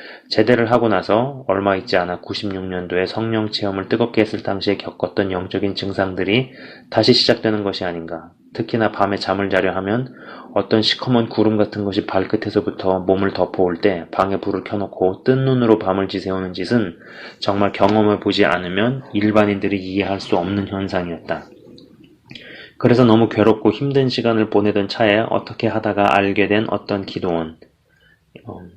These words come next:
이름은 밝히지 않겠다. 어떤 기도원을 알게 되었고 이곳의 원장님은 하나님께서 여러 종류의 은사들을 주신 분이었는데 정말 어떤 언어를 구사하듯이 방언을 하시는 분이었고 방언을 구사하시면서 사람을 보면 신체의 모든 부분을 씨티나 엠알아이보다도 더 정확하게 자세하게 보면서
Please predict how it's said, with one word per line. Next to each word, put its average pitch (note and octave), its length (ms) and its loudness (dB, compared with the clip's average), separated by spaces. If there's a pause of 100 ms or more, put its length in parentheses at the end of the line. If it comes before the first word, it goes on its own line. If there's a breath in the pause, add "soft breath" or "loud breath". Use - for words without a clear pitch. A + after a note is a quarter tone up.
이름은 A#2 300 8
밝히지 F#2+ 380 0
않겠다. - 580 -8 (300)
어떤 A#2 320 -2
기도원을 A2 500 2
알게 G2 220 -2
되었고 F#2 540 -4 (580 soft breath)
이곳의 A#2 340 4
원장님은 G#2 720 2
하나님께서 G#2 600 -2
여러 F#2+ 200 -2
종류의 F#2+ 400 -4
은사들을 G2 540 -4
주신 F#2+ 320 -8
분이었는데 F2+ 640 -6
정말 F#2+ 360 -2
어떤 G2 340 0
언어를 G#2 480 2
구사하듯이 G2 640 -4
방언을 F#2+ 420 -2
하시는 F#2 320 -4
분이었고 F2+ 640 -2 (460 loud breath)
방언을 G#2+ 380 2
구사하시면서 G2 600 -4
사람을 G2 420 0
보면 F#2+ 280 -4
신체의 G#2+ 460 -2
모든 G2 380 -2
부분을 F#2+ 460 -6
씨티나 A2+ 600 0
엠알아이보다도 F#2+ 800 0
더 G2+ 80 -2
정확하게 F#2+ 520 -2
자세하게 F#2+ 540 -2
보면서 F2+ 580 0